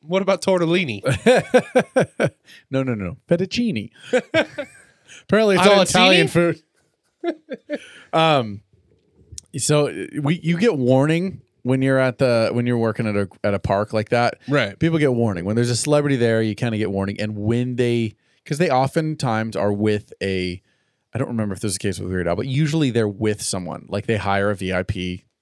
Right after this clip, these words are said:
Speaker 2: kind of someone to host them at the park, right? You see that Disneyland stuff too. Um, so we got the heads up, like, "Hey, yo," someone called, like, "Hey, Weird Al's was asking about food.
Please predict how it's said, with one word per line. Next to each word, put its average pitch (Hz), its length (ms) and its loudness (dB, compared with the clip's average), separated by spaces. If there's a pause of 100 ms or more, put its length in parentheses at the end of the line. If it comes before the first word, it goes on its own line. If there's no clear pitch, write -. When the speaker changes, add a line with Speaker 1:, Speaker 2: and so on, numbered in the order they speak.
(140)
Speaker 2:
kind 151 180 -2
of 143 60 -8
someone 180 240 -2
to 175 120 2
host 180 300 -2
them 98 240 -6 (120)
at - 140 -6
the 110 80 -4
park, 92 340 -2
right? 104 160 -2
You 113 80 -8
see 143 140 -2
that 120 120 0
Disneyland 98 420 -2
stuff 95 180 -6
too. 85 220 -6 (460)
Um, 104 260 -6
so - 140 -4
we 131 120 0
got 135 220 2
the 123 80 0
heads 110 240 0
up, 98 200 -2
like, 90 200 -6
"Hey, 139 200 2
yo," 117 460 0 (140)
someone 110 240 -6
called, 104 280 0
like, 95 160 -4
"Hey, 143 200 2
Weird 131 240 2
Al's 127 420 0 (520)
was 117 120 -2
asking 127 260 2
about 107 140 0
food. 127 520 0